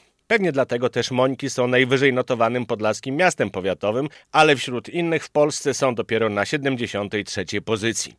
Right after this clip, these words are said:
Wśród miast innych niż powiatowe i wojewódzkie na dziesiątym miejscu znajdziemy Choroszcz, a w kategorii gmin wiejskich, to już wiadomo, najwyżej jest Puńsk, drugi w Polsce.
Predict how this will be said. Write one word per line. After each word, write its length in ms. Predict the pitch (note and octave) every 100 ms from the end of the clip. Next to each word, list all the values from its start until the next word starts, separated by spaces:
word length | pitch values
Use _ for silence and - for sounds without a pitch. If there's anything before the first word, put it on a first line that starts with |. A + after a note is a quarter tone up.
| -
Wśród 300 | - G#3+ G#3
miast 380 | F3 G3 F3 -
innych 360 | F#3 D#3 G2+ -
niż 160 | G#2
powiatowe 480 | - A2+ A#2 C#3 D3
i 120 | D3+
wojewódzkie 520 | D#3 F#3+ F#3+ A3 - C#3
na 180 | A#2
dziesiątym 680 | G#2 A2 - D#3+ D3 B2 G#2+
miejscu 400 | A2 B2 - A#2+
znajdziemy 520 | G#2 A2+ G2 G2 G#2
Choroszcz, 520 | - D#3 D3+ G#2 - - -
a 100 | F#3
w 80 | F#3
kategorii 540 | F3+ - D#3 D#3 C#3+ A#2
gmin 280 | A#2+ A2+
wiejskich, 560 | A2+ D#3+ D3 - D#3+ - -
to 80 | A2+
już 180 | G#2
wiadomo, 420 | F#2+ F#2+ B2+ B2+ A#2
najwyżej 720 | A#2 C#3+ A#2+ F#2+ G#2+ F#2+ F2
jest 240 | F#2+ -
Puńsk, 560 | - C3+ B2 G2+ - - - -
drugi 320 | C3 B2 C#3
w 60 | -
Polsce. 460 | G#2+ F#2 - -